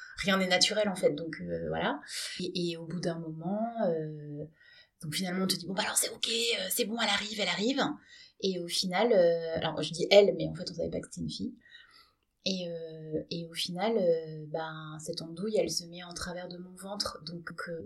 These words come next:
donc là, on te dit, bah non, c'est pas possible. Toi, ça fait trente heures que t'es là quand même.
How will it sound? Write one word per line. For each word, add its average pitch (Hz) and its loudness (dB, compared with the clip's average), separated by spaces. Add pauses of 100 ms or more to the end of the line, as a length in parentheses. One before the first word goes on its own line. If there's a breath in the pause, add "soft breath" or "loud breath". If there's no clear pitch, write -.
(120)
donc 165 -6
là, 175 -4
on 175 -12
te 175 -10
dit, - -8
bah 160 0
non, 196 -8
c'est - -6
pas 160 -2
possible. 190 2 (180 loud breath)
Toi, 202 -2
ça 202 -8
fait - -10
trente - -2
heures 208 -2
que 202 -10
t'es 190 -6
là 175 -4
quand 196 -4
même. 180 -4